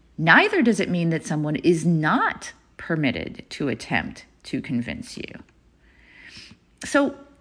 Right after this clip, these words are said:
I didn't say it did. My no does not remove anyone's autonomy, <laughs> even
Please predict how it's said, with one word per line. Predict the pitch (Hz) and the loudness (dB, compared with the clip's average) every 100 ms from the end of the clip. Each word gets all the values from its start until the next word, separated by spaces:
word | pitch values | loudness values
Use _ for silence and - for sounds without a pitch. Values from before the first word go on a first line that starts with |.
| _ | _
I | - | -6
didn't | 170 320 359 359 | 4 4 4 -2
say | - 143 131 - | -2 -4 -4 -4
it | 170 160 - | -4 -4 -2
did. | 220 302 - - - - _ _ _ _ _ _ _ _ _ _ _ _ _ _ _ | 2 2 0 -8 -18 -20 _ _ _ _ _ _ _ _ _ _ _ _ _ _ _
My | 190 185 240 320 | 2 6 6 6
no | 247 180 208 262 160 - 156 - 165 | 4 6 6 4 2 -2 -4 -4 0
does | 185 180 | 0 2
not | 185 202 262 466 - | 2 4 2 -2 -4
remove | 190 156 139 123 135 - | -2 0 0 0 -4 -4
anyone's | 196 226 247 214 190 175 | 0 6 6 6 2 0
autonomy, | - 147 - 185 185 147 - - 139 - _ _ _ _ - | -2 -6 -6 -2 -2 -2 -4 -6 -8 -10 _ _ _ _ 0
<laughs> | 175 175 - - - _ _ _ _ - | 2 2 -2 -18 -20 _ _ _ _ 0
even | 349 320 185 - - 147 | 6 6 6 0 -4 -8